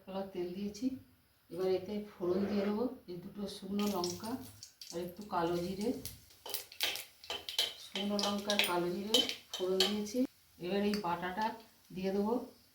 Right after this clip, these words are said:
এইভাবে বাটাটা দিয়ে নেড়ে চেড়ে ভেজে নিয়ে এইটা গরম ভাতের,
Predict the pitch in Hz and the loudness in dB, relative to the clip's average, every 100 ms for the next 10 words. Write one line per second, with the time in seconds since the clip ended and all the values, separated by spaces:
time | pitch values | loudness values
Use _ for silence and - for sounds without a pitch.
0 | _ 160 202 214 220 226 196 180 190 202 | _ -2 0 2 0 0 0 -2 -2 -4
1 | 214 202 214 240 277 269 180 185 208 208 | -2 0 2 4 2 -2 -4 -4 -2 0
2 | 202 208 175 190 214 208 214 254 - 196 | 2 2 2 0 2 2 2 2 0 -2
3 | 202 214 208 202 208 196 185 233 | -2 -2 0 2 4 4 2 -2